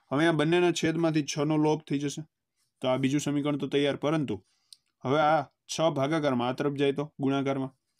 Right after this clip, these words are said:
તો નવ એક્સ માઇનસ દસ વાય બરાબર બે ગુણ્યા છ એટલે બાર. કેવા બાર? માઇનસ બાર. શા માટે? અહીંયા માઇનસ છે એટલા માટે. તેમજ બીજું સમીકરણ છે ટુ એક્સ પ્લસ થ્રી વાય બરાબર તેર. આ થઈ ગયું આપણું સમીકરણ પહેલું,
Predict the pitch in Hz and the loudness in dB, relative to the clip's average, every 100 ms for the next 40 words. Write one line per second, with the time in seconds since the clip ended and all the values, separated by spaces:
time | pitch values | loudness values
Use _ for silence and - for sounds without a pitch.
0 | _ _ _ - 131 104 113 131 165 175 | _ _ _ -6 -4 -2 0 2 2 0
1 | - - - _ - 117 123 139 143 - | -4 -10 -14 _ -6 -2 0 0 0 -4
2 | 135 135 139 156 156 117 127 139 127 120 | -2 0 0 0 0 0 0 0 0 -2
3 | - _ _ _ _ _ - 139 165 165 | -4 _ _ _ _ _ -4 2 2 4
4 | 156 156 143 156 139 123 127 135 110 - | 2 2 0 -2 0 0 2 0 0 -6
5 | _ _ _ _ _ _ _ _ _ 156 | _ _ _ _ _ _ _ _ _ 0
6 | 156 147 131 127 117 123 127 - - - | 2 2 2 2 0 2 0 -4 -10 -6
7 | 139 147 139 131 123 123 117 120 - 120 | -4 -2 -2 -2 -2 -2 -2 -4 -8 -8
8 | 120 120 127 - _ _ _ _ _ - | -6 -8 -10 -16 _ _ _ _ _ 0
9 | 170 165 151 165 175 170 165 160 151 147 | 2 4 2 2 2 2 2 0 0 0
10 | 156 165 165 - _ _ _ _ _ 139 | 2 2 -2 -10 _ _ _ _ _ 0
11 | 160 160 - 156 139 123 123 123 147 151 | 0 0 -2 0 0 0 -2 0 -2 -4
12 | _ _ - 131 104 _ _ - _ 156 | _ _ 0 0 -2 _ _ -20 _ -2
13 | 156 160 160 151 156 147 143 131 123 135 | 0 2 0 0 0 0 0 0 2 2
14 | 147 | 0